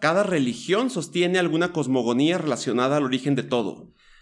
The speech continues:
Pero la llegada de la teoría general de la relatividad de Einstein permitió teorizar científicamente sobre la evolución del universo. Una de las teorías más populares a inicios del siglo veinte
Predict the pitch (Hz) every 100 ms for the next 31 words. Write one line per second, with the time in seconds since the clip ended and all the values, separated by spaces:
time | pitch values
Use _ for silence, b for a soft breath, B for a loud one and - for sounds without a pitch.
0 | b _ 131 117 117 147 127 165 214 208
1 | 160 143 139 156 185 156 156 170 143 120
2 | 113 117 131 147 170 170 156 156 156 -
3 | - 120 120 117 143 170 - 170 131 117
4 | - 156 - 151 127 165 156 170 151 151
5 | 160 156 160 - - 131 113 113 110 104
6 | 107 107 - 151 143 139 113 110 117 -
7 | - - _ b b b b b _ 143
8 | 185 196 156 143 139 151 156 165 170 -
9 | - 147 151 131 117 - 110 117 135 151
10 | 170 165 - 147 151 165 175 151 120 139